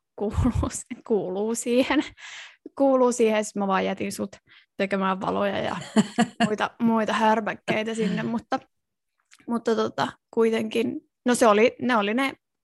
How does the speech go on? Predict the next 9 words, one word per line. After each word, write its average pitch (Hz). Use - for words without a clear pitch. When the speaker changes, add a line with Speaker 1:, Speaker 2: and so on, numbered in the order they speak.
Speaker 1:
realiteetit, 214
mitkä 202
siinä 190
nyt 185
oli 117
sitten. -
Sitten -
totta 214
kai 208